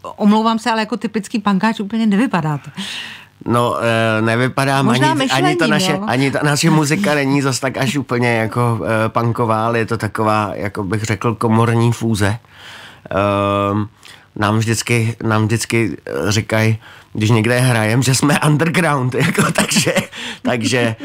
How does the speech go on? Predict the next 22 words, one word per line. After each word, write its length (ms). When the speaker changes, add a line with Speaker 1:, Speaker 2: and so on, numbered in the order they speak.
Speaker 2:
takže 280
asi 440
ani 240
nejsme 320
ten 280
punk, 340
ani 260
folk, 400
ale 260
možná, 280
že 120
jsme 160
asi 200
spíš 220
ten 280
underground. 580
Speaker 1:
Proč 160
se 100
to 120
jmenuje 300
Sojová 420
Milada? 520